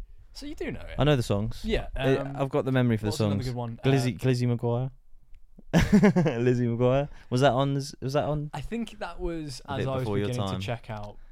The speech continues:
Speaker 1: No, as I was, as it was, like, as I was, as
Speaker 2: Checking
Speaker 1: No,
Speaker 2: out.
Speaker 1: actually, I don't know who that is.
Speaker 2: Lizzie McGuire was before your time, I think.
Speaker 1: I'm thinking of somebody else.
Speaker 2: You are, essentially. Who are you thinking of, do you think?
Speaker 1: Don't
Speaker 2: Maybe
Speaker 1: know.
Speaker 2: we should stop talking about Disney Channel because that's not, like,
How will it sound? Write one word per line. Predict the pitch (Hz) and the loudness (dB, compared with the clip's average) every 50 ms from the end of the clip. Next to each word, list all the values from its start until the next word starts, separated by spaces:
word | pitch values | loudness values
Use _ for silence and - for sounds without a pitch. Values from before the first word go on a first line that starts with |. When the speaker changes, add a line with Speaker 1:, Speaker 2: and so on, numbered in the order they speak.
| - - - - - - | -20 -20 -20 -20 -16 -8
Speaker 1:
No, | 156 180 214 208 190 | -4 -2 0 0 0
as | 180 160 | -2 -2
I | 180 | -4
was, | 175 165 135 - - | -6 -6 -8 -10 -12
as | 160 139 151 | -12 -12 -12
it | 151 - | -12 -14
was, | 147 139 123 - | -14 -14 -14 -14
like, | 147 139 - - - - - - | -16 -16 -18 -18 -20 -20 -14 -10
as | 143 135 | -8 -6
I | 139 | -6
was, | 135 127 127 - - - - - | -6 -6 -8 -10 -14 -14 -10 -8
as | - - - - - - - - - - - - - - - - _ _ _ - - - - _ - | -6 -6 -8 -10 -18 -20 -20 -20 -20 -20 -20 -20 -20 -20 -20 -20 _ _ _ -20 -20 -20 -20 _ -20
Speaker 2:
Checking | - - - 101 - - - - | -12 -10 -8 -8 -8 -8 -8 -6
Speaker 1:
No, | 262 294 | -4 -4
Speaker 2:
out. | 311 330 277 208 147 123 123 - 185 | -2 -2 -4 -4 -6 -8 -10 -12 -12
Speaker 1:
actually, | 202 - - 214 180 | -12 -10 -8 -6 -4
I | 175 160 | -4 -4
don't | 143 156 143 | -4 -6 -4
know | 127 | -4
who | 123 117 | -4 -6
that | 107 101 | -6 -10
is. | 98 - - - - - - - | -14 -18 -20 -20 -20 -20 -16 -8
Speaker 2:
Lizzie | - 123 143 156 170 | -4 -4 -2 -2 -2
McGuire | 180 170 165 160 147 127 113 | -2 0 0 2 2 2 0
was | 107 104 | -2 -4
before | - - 95 - - - 101 101 98 87 85 92 - - - - - | -6 -8 -10 -8 -6 -4 -2 0 0 0 -2 -4 -8 -14 -18 -16 -12
your | - 87 90 87 | -8 -8 -8 -8
time, | - 90 87 87 82 | -8 -8 -6 -6 -6
I | 82 | -8
think. | - - 85 147 | -8 -6 -6 -6
Speaker 1:
I'm | 156 151 | -6 -6
thinking | 135 160 151 131 135 | -6 -8 -8 -8 -8
of | 135 127 | -10 -8
somebody | - 127 117 110 104 | -8 -8 -10 -10 -12
else. | 92 - - - - - - - - - - - | -14 -16 -18 -18 -18 -20 -20 -20 -20 -20 -14 -8
Speaker 2:
You | - 98 98 95 | -6 -2 -2 0
are, | 90 87 85 87 95 - - - - | 0 -2 -4 -6 -8 -12 -16 -16 -16
essentially. | - - - 90 85 87 - 85 85 85 85 - - | -12 -8 -8 -8 -8 -8 -10 -10 -10 -10 -10 -10 -8
Who | 104 104 | -6 -6
are | 101 | -4
you | 95 95 | -4 -6
thinking | 98 92 87 - 87 85 | -6 -8 -10 -10 -12 -12
of, | 85 90 | -12 -12
do | 92 | -12
you | 90 | -12
think? | 90 85 85 85 - - - - - - | -10 -10 -10 -12 -14 -18 -20 -20 -20 -12
Speaker 1:
Don't | - - | -4 -2
Speaker 2:
Maybe | 147 185 226 269 | 0 0 2 2
Speaker 1:
know. | 320 320 | 0 0
Speaker 2:
we | 269 | 0
should | - 190 175 | -2 -4 -6
stop | - 196 156 | -6 -8 -6
talking | 151 175 165 | -4 -4 -4
about | 156 156 135 | -4 -6 -6
Disney | 117 139 147 156 156 | -6 -8 -8 -8 -6
Channel | 135 131 117 104 95 87 | -6 -4 -4 -4 -4 -6
because | 98 101 113 113 | -6 -6 -6 -6
that's | 127 135 131 | -4 -4 -4
not, | - - - - - - | -4 -4 -6 -8 -12 -10
like, | - 120 123 123 95 | -8 -6 -4 -4 -6